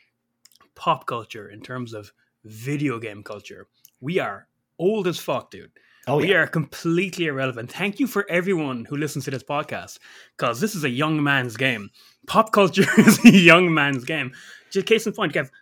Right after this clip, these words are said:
Speaker 1: when the internet, like, you know, gaming culture kind of, you know, crawled out of the primordial soup there in the two thousands, and you had people like, let's say, for example, the angry video game nerd or someone like that,
Speaker 2: Yeah.
Speaker 1: kind of creating content around games, and they were making,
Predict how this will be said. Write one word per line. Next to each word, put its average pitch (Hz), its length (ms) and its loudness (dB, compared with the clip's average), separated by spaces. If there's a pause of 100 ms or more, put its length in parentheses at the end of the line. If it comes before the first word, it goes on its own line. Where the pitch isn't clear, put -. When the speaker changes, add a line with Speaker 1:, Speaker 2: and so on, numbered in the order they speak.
Speaker 1:
when 165 80 -2
the 170 160 -4
internet, 220 320 -2
like, 143 280 -6 (760)
you 156 80 -2
know, 127 260 -4
gaming 165 380 0
culture 123 320 -8
kind 113 240 -10
of, 101 80 -16
you 110 80 -14
know, 104 180 -12 (300)
crawled 135 400 0
out 127 180 -2
of 120 80 -10
the 123 60 -14
primordial 127 500 -4
soup 139 320 -8
there 113 140 -2
in 110 60 -8
the 113 60 -10
two 139 160 -8
thousands, 113 500 -4
and 110 60 -14
you 107 80 -12
had 120 280 -8 (220)
people 165 260 -8
like, 131 340 -6 (380)
let's 170 100 -6
say, 185 140 0
for 165 120 -6
example, 131 520 -6 (260)
the - 240 -14
angry 143 380 0
video 156 360 -2
game 175 300 -2
nerd 196 300 0
or 185 60 0
someone 208 340 -4
like 208 160 -10
that, 120 240 0 (200)
Speaker 2:
Yeah. 113 180 -4
Speaker 1:
kind 151 200 -2
of 139 140 -6
creating 156 480 -2
content 139 480 -6
around 123 340 -8
games, 123 360 -8
and 120 120 -12
they 151 140 -4
were 160 180 -6
making, 147 320 -8